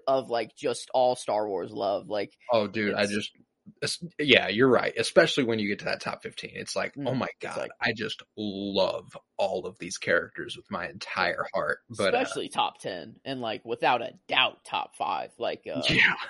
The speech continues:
Speaker 1: so it's like, it just, like, whoa. Um,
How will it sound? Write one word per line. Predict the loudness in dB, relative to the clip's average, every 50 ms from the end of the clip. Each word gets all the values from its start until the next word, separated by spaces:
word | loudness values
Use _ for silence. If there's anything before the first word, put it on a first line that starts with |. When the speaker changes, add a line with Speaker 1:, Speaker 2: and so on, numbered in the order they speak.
| -14 -14
Speaker 1:
so | -6 -2 0 0
it's | 0 0 0
like, | -2 -2 0
it | -2 -2
just, | -2 -2 -6 -6 -8
like, | -12 -12 -14 _ _
whoa. | -20 -18 -12 -10 -10 -10 -10 -12 -18 _ _ _ -8 -8
Um, | -6 -6 -6 -8 -10 -12 -16 -20 -20